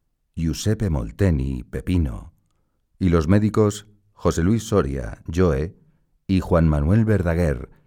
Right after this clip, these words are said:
que también son miembros de la obra. Javier Echevarría va y viene, trayendo algunos objetos de auxilio médico. Después se distancia unos pasos.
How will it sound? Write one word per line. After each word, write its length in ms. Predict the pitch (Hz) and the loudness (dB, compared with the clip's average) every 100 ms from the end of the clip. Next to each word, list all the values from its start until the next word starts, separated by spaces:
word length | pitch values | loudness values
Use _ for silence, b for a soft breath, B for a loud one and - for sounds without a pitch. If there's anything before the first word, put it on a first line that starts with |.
| b b | b b
que 120 | 82 | -4
también 540 | 76 71 67 82 85 90 | -2 -2 -2 0 0 -2
son 240 | - 69 | -4 -4
miembros 460 | 69 78 64 65 62 | -2 -4 -4 -8 -6
de 80 | 69 | -2
la 140 | 76 | -2
obra. 400 | 69 58 - - _ _ _ _ _ _ _ _ | -2 -6 -14 -20 _ _ _ _ _ _ _ _
Javier 360 | - 80 87 98 | -4 0 4 2
Echevarría 560 | 101 104 101 113 120 | 2 2 4 4 0
va 240 | 98 110 117 | 0 0 0
y 100 | 87 | -2
viene, 500 | 82 76 65 67 64 b b | -2 -2 -4 -6 -10 b b
trayendo 540 | - 87 85 113 123 117 | -2 0 2 2 4 2
algunos 360 | 87 110 113 | 2 0 -2
objetos 460 | 95 - 107 104 95 | -4 -4 -4 -2 -2
de 60 | 78 | -2
auxilio 420 | 62 98 95 85 | -2 -2 0 0
médico. 560 | 71 58 - - - _ _ _ _ _ _ | -2 -4 -12 -14 -16 _ _ _ _ _ _
Después 720 | 73 71 - 95 95 98 - _ | -8 -6 0 0 0 -4 -16 _
se 180 | - 90 | -8 -6
distancia 680 | 76 71 101 101 98 92 85 | -4 -4 0 0 0 -2 -2
unos 240 | 85 71 | -2 -2
pasos. 560 | - 69 - - - | -6 -8 -10 -18 -20